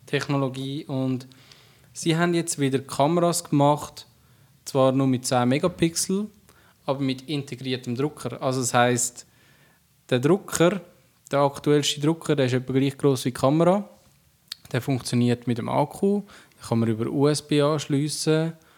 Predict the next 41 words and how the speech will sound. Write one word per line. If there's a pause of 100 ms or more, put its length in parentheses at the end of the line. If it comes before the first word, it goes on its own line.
(160)
Also
den
kann
man
wirklich
gut
mitnehmen
und
auch (140)
unterwegs
brauchen. (680)
Äh, (140)
oder
über
Bluetooth (380)
und
W
lan.
Nein,
ich
glaube
einfach
Bluetooth
und,
äh,
U
S
B
zwei (580)
kann
man
seine
Kamera
anschliessen
und
dann
über
Pict
Bridge
zum
Beispiel